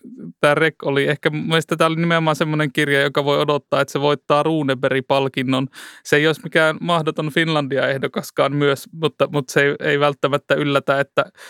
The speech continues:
että siellä etsitään ehkä usein semmoista vielä perinteisempää lukuromaanimateriaalia. Mut sitten kun tän tapainen kirja on ehdolla ja se, siellä, siellä on monia niinku vähän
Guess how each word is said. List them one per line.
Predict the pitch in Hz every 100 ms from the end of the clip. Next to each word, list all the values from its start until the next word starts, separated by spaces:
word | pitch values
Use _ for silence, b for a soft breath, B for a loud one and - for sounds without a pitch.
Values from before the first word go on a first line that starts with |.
| B
että | 139 -
siellä | 143 156 147 139 139
etsitään | 143 - 135 139 143
ehkä | 143 - 147
usein | 143 143 139
semmoista | 147 151 143 147 - _ B B B - - _ -
vielä | 160 143 143
perinteisempää | 151 147 139 143 139 147 131 139
lukuromaanimateriaalia. | 143 135 143 139 139 139 147 151 _ _ - 143 143 143 135 139 139 143 151 151 143 _ B B B
Mut | -
sitten | - 147 151
kun | 160
tän | 160 170
tapainen | 160 - 143 147
kirja | 156 156 147
on | 151
ehdolla | 165 147 139 135 135
ja | 135
se, | - - 104
siellä, | 147 139 135 -
siellä | 151 143 143
on |
monia | 143 143 143
niinku | 139 139 131 135 - 151
vähän | 160 147 147 147